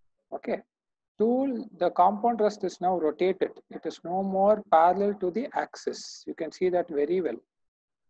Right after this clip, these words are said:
Okay, this is the angle. So now if we move the, if we move this compound rest, okay, it is going to move in this particular direction, forming a tapered section,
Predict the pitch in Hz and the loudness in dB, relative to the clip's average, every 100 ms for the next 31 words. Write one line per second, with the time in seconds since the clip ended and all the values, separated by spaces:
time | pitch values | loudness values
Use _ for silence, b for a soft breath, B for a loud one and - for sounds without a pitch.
0 | _ _ _ _ 262 220 135 147 156 160 | _ _ _ _ -8 -6 -6 -6 -4 -2
1 | 143 135 - _ _ _ 170 190 262 233 | -2 -4 -14 _ _ _ -2 2 4 4
2 | 220 202 180 226 247 196 208 208 214 - | 2 0 2 0 0 2 2 2 -2 -14
3 | _ _ 185 - 180 196 233 202 196 196 | _ _ -6 -2 0 0 0 2 2 0
4 | - 165 170 - 190 156 151 139 - - | 4 4 4 0 -2 2 2 2 -2 -18
5 | _ _ _ _ _ - - 220 - _ | _ _ _ _ _ -10 -2 -2 -2 _
6 | _ 175 180 160 180 196 190 165 190 233 | _ -4 -4 -2 -2 0 -2 -2 -2 -2
7 | 156 165 - 156 147 - 165 143 139 - | -6 -8 -4 -4 -4 -2 0 0 -2 -4
8 | 220 220 - 156 160 160 254 330 _ _ | -6 -2 0 0 0 0 0 0 _ _
9 | _ - 175 175 180 226 311 - _ _ | _ 2 2 4 4 4 2 -6 _ _
10 | _ _ 131 - - - 123 | _ _ -12 -12 -12 -12 -12